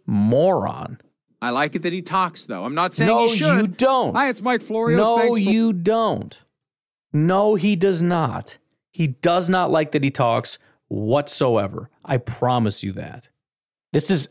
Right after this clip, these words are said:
Speaker 1: absolutely abs-, I mean, it's just, it's so aggravating when people just can't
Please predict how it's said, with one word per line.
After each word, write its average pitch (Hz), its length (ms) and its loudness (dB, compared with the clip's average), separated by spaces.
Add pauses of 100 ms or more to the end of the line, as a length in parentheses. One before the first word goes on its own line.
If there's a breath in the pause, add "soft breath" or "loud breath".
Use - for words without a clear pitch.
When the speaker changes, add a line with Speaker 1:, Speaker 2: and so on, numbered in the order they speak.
Speaker 1:
absolutely 170 800 2
abs-, 107 200 -2
I 139 100 2
mean, 156 260 2
it's 151 200 0
just, 190 240 0
it's 160 180 0
so 190 960 0
aggravating 113 800 0 (1040)
when 147 200 2
people 190 280 0
just 156 220 -2
can't 165 500 -4